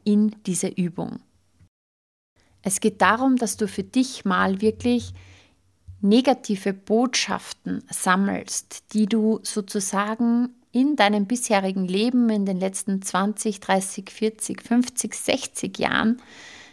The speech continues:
ja, einfach sozusagen erhalten hast, dass du dir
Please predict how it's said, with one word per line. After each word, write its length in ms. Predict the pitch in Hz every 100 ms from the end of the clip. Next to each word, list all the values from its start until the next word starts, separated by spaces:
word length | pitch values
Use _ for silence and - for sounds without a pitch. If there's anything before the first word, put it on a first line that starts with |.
| -
ja, 220 | 185 208
einfach 500 | 233 208 196 208 202 - - - _ - -
sozusagen 1120 | - 196 196 190 - 185 196 202 202 208 214 - - -
erhalten 600 | 185 196 285 - 208 185
hast, 460 | 190 226 - -
dass 200 | 208 196
du 320 | - 208 202 208 - - - - _ -
dir 340 | 240 269 277